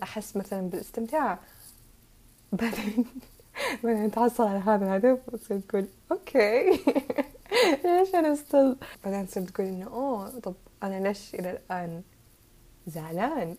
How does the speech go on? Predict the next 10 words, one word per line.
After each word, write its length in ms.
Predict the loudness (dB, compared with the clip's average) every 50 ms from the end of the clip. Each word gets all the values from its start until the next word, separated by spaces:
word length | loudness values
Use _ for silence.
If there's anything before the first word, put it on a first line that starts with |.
| -10 -10
أنا 100 | -10 -10
حصلت 400 | -10 -12 -8 -8 -6 -6 -6 -8
على 160 | -8 -6 -4
هذا 100 | -4 -4
الهدف، 340 | -2 -2 -2 0 0 -2 -2
بس 260 | -4 -6 -6 -8 -10 -16 -8 -4 -4 -4 -2 -2 0
ليش 220 | 4 4 4 2 2
شعوري 360 | -2 -2 0 0 0 -2 -2
ما 200 | -4 -4 -6 -8
تغير؟" 680 | -8 -8 -6 -4 -2 -2 -2 -2 -2 -2 -2 -4 -4